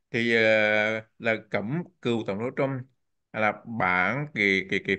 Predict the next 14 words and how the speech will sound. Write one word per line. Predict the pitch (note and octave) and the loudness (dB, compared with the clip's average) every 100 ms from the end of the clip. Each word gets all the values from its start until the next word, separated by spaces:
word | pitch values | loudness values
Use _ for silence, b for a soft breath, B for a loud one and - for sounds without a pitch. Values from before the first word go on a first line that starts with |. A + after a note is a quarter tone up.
| - | -2
phần | A2 | -6
share | G2 C3+ C3 | 0 2 2
của | G#2+ - | 0 0
mình, | B2+ G#2+ - _ _ _ _ _ - | 2 0 -4 _ _ _ _ _ -6
à, | G2+ G2 - _ _ | -4 -4 -8 _ _
cho | C#3 | 2
đến, | A#2 F2+ G2 C3 C#3 | 4 4 2 -4 -6
ờ, | C#3+ A#2+ G2 _ | -4 -6 -8 _
cuối | - F2 A2 | -6 0 0
tháng | - G#2 | 0 -2
chín | G2+ G#2 | -2 2
này | A#2+ A2+ | 4 4
này. | G#2 - _ _ _ _ _ | 2 0 _ _ _ _ _
Đó, | F#2+ | -2